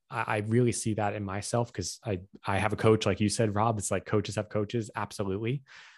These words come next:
Um, and that's, like, I, to have it, I'm, I'm not dysfunctional, but I'm, like, functional and wanting to be more optimal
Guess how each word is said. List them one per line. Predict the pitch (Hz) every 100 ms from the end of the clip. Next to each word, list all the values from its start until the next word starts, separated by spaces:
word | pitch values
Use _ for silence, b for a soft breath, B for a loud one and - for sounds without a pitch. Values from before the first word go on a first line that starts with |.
| b -
Um, | 107 98 92 95 _ _ _ -
and | 120 104 101
that's, | 135 120 104 - -
like, | 120 - 131
I, | 117 -
to | 104 -
have | 107 - 117 104
it, | 101 - - 123 113
I'm, | 113 120
I'm | 107
not | 117 104
dysfunctional, | 101 98 - 110 127 95 90
but | 92
I'm, | 95 98 -
like, | 95 _ _ _
functional | - 110 - 131
and | 110 92
wanting | 104 110
to | 104
be | 107 104
more | 107 123 123
optimal | 107 - 95 85